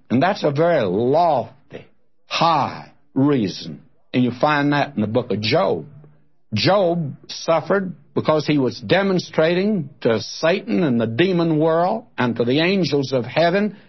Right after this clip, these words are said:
that he was not a time server, that every man does not have his price, and that he loved God for himself alone. And I hope I never am put in that place. Then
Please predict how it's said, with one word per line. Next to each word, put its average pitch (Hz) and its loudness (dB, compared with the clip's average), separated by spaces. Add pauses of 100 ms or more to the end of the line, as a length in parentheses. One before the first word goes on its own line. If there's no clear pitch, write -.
(200)
that 127 2
he 135 0
was 110 0
not 160 2
a 151 0
time 127 0
server, 127 0 (480)
that 131 0
every 156 2
man 147 2
does 113 -2
not 165 2
have 139 2
his 110 -4
price, 143 -2 (240)
and 131 2
that 135 2
he 123 0
loved 131 -2
God 170 0 (300)
for 143 2
himself 151 0 (260)
alone. 123 0 (400)
And 113 0
I 139 2
hope 139 0
I 139 0
never 107 -2
am 110 -2
put - -4
in 120 -2
that 113 -6
place. - -4 (440)
Then 214 0